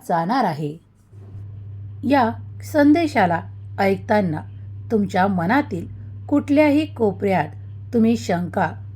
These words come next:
कुशंका बाळगू नका. देवाचे आशीर्वाद जरी आज तुम्हाला उशिरा येताना प्राप्त होत असतील, तुम्हाला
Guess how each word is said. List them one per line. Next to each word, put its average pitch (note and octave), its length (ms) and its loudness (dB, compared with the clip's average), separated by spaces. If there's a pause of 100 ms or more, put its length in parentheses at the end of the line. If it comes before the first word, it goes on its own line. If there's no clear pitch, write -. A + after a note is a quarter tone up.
(140)
कुशंका D4+ 640 2 (380)
बाळगू G3 420 6
नका. F3 320 -2 (480)
देवाचे F#3+ 640 2
आशीर्वाद F3 600 0 (420)
जरी D4+ 260 4 (180)
आज G#3+ 380 4 (360)
तुम्हाला D4+ 380 6 (120)
उशिरा G#3+ 480 0 (400)
येताना B3+ 580 4
प्राप्त G3+ 760 0
होत G#3 320 0
असतील, F3+ 580 -4 (300)
तुम्हाला E4 280 8